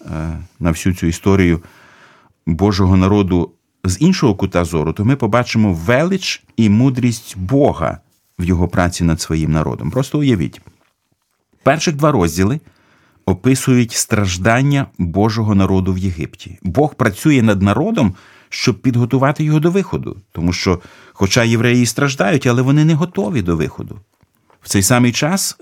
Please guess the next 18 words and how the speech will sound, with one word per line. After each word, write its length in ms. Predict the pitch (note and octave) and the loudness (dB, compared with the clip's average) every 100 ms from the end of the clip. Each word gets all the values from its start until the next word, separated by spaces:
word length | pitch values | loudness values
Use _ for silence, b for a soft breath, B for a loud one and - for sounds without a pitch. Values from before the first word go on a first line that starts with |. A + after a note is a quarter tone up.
| - | -10
е, 240 | D#2 D2 G1+ - - | -6 -8 -10 -14 -10
Бог 320 | F#2 C#3+ E3 | -2 -2 0
починає 400 | C3+ - B2 B2+ | -2 0 2 2
працювати 580 | - A2 A#2+ B2+ C3+ B2+ | 0 -2 0 0 0 0
над 220 | A2 G#2+ | -2 -2
тим, 180 | D3 E3 | -2 -2
щоб 200 | - A2+ | -2 -2
підготувати 580 | A#2 A#2 A#2 B2+ B2 A#2+ | 0 0 2 0 2 0
лідера, 560 | B2 E3 G2 E2 B1+ - b b b b | 2 2 2 -2 -4 -12 b b b b
який 340 | F#2 F#2+ A2+ | -2 0 0
би 240 | G2+ F#2+ F#2 | 2 4 2
зміг 320 | F2+ A2+ A2+ | 4 2 2
вивести 440 | F#2+ G#2 F#2+ F#2+ G2 | 2 2 2 0 0
народ 340 | F#2 F2+ F2 | 2 0 -2
з 40 | |
рабства. 540 | F2 D#2+ - - G1+ F2+ _ _ _ _ _ _ _ _ | -2 -4 -8 -14 -14 -16 _ _ _ _ _ _ _ _
В 140 | - D#2+ | -8 -2
другому, 600 | G2+ A2 G#2+ G#2 G2 | 0 2 4 4 2